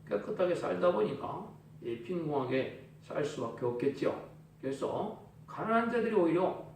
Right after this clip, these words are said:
세세 축복을 많이 받게 되고 부자 교만한 자들이 오히려 심판날에, 에, 밟힘을 당해서 멸망을 당해서 들어갈 수 없다는 사실을 아는 거죠. 그래서 지금은 아무리 가난해도 양심 바르게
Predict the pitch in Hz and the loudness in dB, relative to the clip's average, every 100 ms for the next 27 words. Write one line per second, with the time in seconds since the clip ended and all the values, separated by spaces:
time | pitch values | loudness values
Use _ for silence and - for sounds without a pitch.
0 | - - 220 202 185 - 165 175 - - | -20 -4 2 4 2 0 2 2 0 -6
1 | - - - - 151 135 143 160 107 - | -16 -12 -8 -2 0 0 2 0 2 0
2 | - - - - - 202 220 214 - - | -2 -6 -18 -20 -10 -4 6 6 6 4
3 | 185 196 185 170 160 247 254 - - - | 2 2 2 2 0 0 -2 -4 -16 -20
4 | - - 139 120 110 113 135 156 131 113 | -10 -2 0 0 -2 -6 -4 -2 -2 -2
5 | 127 - - - - - 101 98 - 160 | -2 -4 -8 -18 -20 -12 -8 -8 -8 -6
6 | 202 202 196 180 151 143 - 233 - - | -4 -2 0 2 2 2 2 0 -2 -14
7 | - - 160 226 220 214 170 127 117 139 | -18 2 4 6 4 6 4 0 -2 -2
8 | - - - - - 131 131 - 127 - | -2 -8 -16 -10 0 2 2 2 0 2
9 | 113 113 120 113 110 117 120 131 - - | 0 -2 -4 -6 -6 -4 -2 -2 -4 -12
10 | - - 127 123 131 127 110 - - 127 | -18 -8 -4 0 0 0 -6 -8 -6 -6
11 | 123 147 151 - - - - - - - | -2 0 2 2 0 -2 -14 -20 -12 0
12 | 220 226 220 196 208 185 220 - - - | 2 4 4 6 4 6 4 2 -4 -14
13 | - - 180 220 262 226 202 170 160 - | -16 -6 -4 -2 -2 2 4 4 2 -2
14 | - | -8